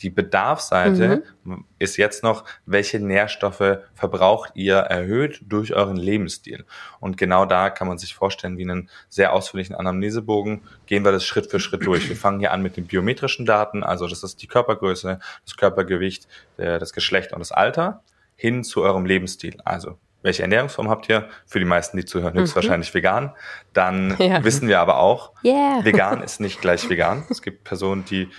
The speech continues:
Speaker 1: ernähren sich, ich nenne sie Pudding-Veganer, ich weiß gar nicht, wie nennt ihr Personen, die bei einer veganen Ernährung nicht ganz auf die Gesundheit achten?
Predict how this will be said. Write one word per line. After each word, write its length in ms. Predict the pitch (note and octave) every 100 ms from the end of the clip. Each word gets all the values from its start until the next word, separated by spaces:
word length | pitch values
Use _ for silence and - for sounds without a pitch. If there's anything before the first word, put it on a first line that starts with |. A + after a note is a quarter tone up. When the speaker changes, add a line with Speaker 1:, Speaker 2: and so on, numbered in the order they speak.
| - -
Speaker 1:
ernähren 240 | F#2+ F2
sich, 280 | F#2 - -
ich 280 | - - -
nenne 240 | G2 F#2+
sie 80 | F#2
Pudding-Veganer, 720 | F2+ B2+ C3+ B2 G#2 G2+ F#2+
ich 60 | F2+
weiß 120 | F#2
gar 100 | F#2
nicht, 120 | F2
wie 60 | G2
nennt 220 | F#2 F#2
ihr 120 | G2 G2+
Personen, 340 | G2 G2 G2
die 280 | F#2+ F#2+ F#2+
bei 120 | F#2+
einer 140 | F#2 F#2+
veganen 280 | F#2+ F#2+ F#2+
Ernährung 320 | F#2+ F#2+ G2
nicht 120 | F#2
ganz 220 | F#2+ F#2+
auf 140 | G2 -
die 80 | F#2+
Gesundheit 400 | F#2+ G#2 B2 -
achten? 320 | A#2+ -